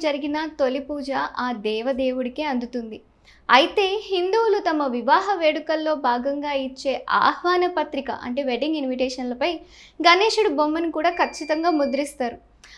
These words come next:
అలా ఎందుకు చేస్తారో ఇప్పుడు మనం ఈ వీడియో ద్వారా తెలుసుకుందాం. మనిషికి తెలివితేటలు, ప్రతిభ, నైపుణ్యాలు కలుగజేసే దేవుడిగా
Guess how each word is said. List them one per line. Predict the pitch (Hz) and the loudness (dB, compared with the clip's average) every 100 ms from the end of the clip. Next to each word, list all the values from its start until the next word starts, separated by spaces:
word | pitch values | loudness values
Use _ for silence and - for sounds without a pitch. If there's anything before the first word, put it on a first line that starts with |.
| - 320 | 4 6
అలా | 392 453 339 | 8 6 4
ఎందుకు | 349 440 - | 2 0 2
చేస్తారో | 415 415 392 392 381 - - - 302 | -2 2 2 2 0 -4 -12 -6 -2
ఇప్పుడు | 349 320 | 2 2
మనం | 302 294 269 | 2 0 0
ఈ | 233 | 0
వీడియో | 233 233 | 0 0
ద్వారా | 233 311 | -2 2
తెలుసుకుందాం. | 311 262 226 208 - _ _ - 285 | 0 0 -8 -12 -14 _ _ 4 6
మనిషికి | 302 415 523 370 381 381 | 6 6 4 4 0 4
తెలివితేటలు, | 277 269 330 330 330 320 285 285 285 - | 4 6 2 2 2 4 2 2 -4 0
ప్రతిభ, | 240 240 311 262 262 254 247 | 0 0 0 4 2 2 0
నైపుణ్యాలు | 240 262 302 294 277 262 262 | 0 0 0 0 0 2 2
కలుగజేసే | 247 233 233 240 240 247 208 | 2 0 0 -2 0 -4 0
దేవుడిగా | 226 240 269 240 | 0 2 2 0